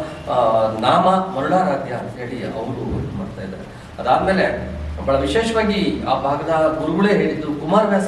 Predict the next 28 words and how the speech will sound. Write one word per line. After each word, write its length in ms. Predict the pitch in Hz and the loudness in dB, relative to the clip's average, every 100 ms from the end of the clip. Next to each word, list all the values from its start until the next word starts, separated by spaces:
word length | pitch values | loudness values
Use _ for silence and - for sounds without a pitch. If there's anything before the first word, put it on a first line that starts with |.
| 190 | -2
ಭಾರತದ 360 | 160 160 160 156 | -4 -6 -6 -6
ಕಥಾ 300 | 160 160 160 | -4 -2 0
ಪ್ರಸಂಗನ 520 | 156 - 147 143 143 - - - - - - | -2 -2 -2 0 0 -2 -6 -12 -14 -14 -6
ನಿಮ್ಮ 440 | 160 175 170 131 - | 0 4 4 4 0
ಜಿಲ್ಲೆನಲ್ಲಿ 460 | 165 180 - 143 | 0 2 2 -2
ತುಂಬಾ 260 | 147 147 151 | -4 -2 -2
ಚೆನ್ನಾಗಿ 480 | 143 135 151 143 135 - - - - | -2 0 0 0 -4 -6 -8 -8 -8
ಪ್ರಸ್ತುತಪಡಿಸ್ತಾರಂತೆ, 1000 | - 165 117 127 139 - - - - - - - - - 180 | -8 -6 -4 -4 -6 -6 -4 -4 -4 -6 -8 -10 -14 -6 0
ಹಾಗಾಗಿ 500 | 180 185 185 165 143 | 2 4 2 2 2
ಅವ್ರನ್ನು 520 | 143 143 135 120 - | 0 0 -2 -2 -4
ಹೇಳಿ 440 | 143 156 156 139 | -4 0 2 0
ಅಂತಂದ್ರು. 320 | - - 117 190 - - - | 0 -4 -4 -4 -6 -10 -8
ಅದರಲ್ಲಿ 220 | - 170 | -2 0
ಎ 220 | 170 170 202 | 2 4 4
ವಿ 220 | - - | 4 2
ಪ್ರಸನ್ನ 320 | 175 190 185 | 0 0 2
ಅಂತೇಳಿ 400 | - - 156 156 | 0 0 -2 -2
ಬೆಂಗಳೂರಲ್ಲಿ 440 | 135 165 190 - | -2 2 2 2
ಇದ್ದಾರೆ. 200 | 214 220 95 - - - - - | 2 0 -2 -6 -12 -16 -18 -8
ಆ, 40 | 113 | -2
ಆ, 1300 | 110 101 98 92 92 - 98 95 - 113 107 98 95 92 - - - 135 | 0 2 2 0 -2 -4 -6 -10 -10 -8 -6 -4 -6 -8 -12 -12 -12 -8
ಗುಂಡೂರಾವ್ 480 | 151 180 190 170 160 | -2 2 4 4 4
ಅವರ, 340 | 147 147 143 | 2 0 -2
ದಿನೇಶ್ 280 | 139 190 185 | 0 0 0
ಗುಂಡೂರಾವ್ 440 | 175 165 165 143 | 0 0 2 4
ಅವರ 160 | 127 190 | 4 2
ಪಿ 200 | 190 147 | 0 0
ಎಸ್, 260 | 143 - | -2 -2